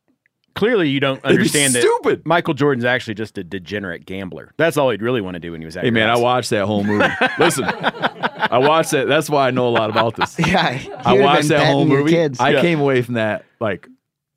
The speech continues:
Speaker 2: with deep admiration for the guy.
Speaker 1: <laughs>
Speaker 2: I did. None of that
Speaker 1: You didn't
Speaker 2: bad
Speaker 1: come away thinking he was an asshole?
Speaker 2: No, none of that bad stuff resonated with me.
Speaker 1: That's funny.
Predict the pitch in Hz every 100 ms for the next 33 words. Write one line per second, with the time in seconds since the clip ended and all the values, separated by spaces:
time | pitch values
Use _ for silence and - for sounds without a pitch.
0 | - 101 87 85 123 110 98 90 92 98
1 | - 82 76 76 64 - - - - 196
2 | - 160 - - 156 143 214 - - _
3 | _ - 123 175 233 220 190 190 180 190
4 | 165 160 151 147 139 127 113 123 123 151
5 | 113 - 120 135 156 156 127 127 123 135
6 | 113 110 107 104 87 87 82 - 113 -
7 | 123 101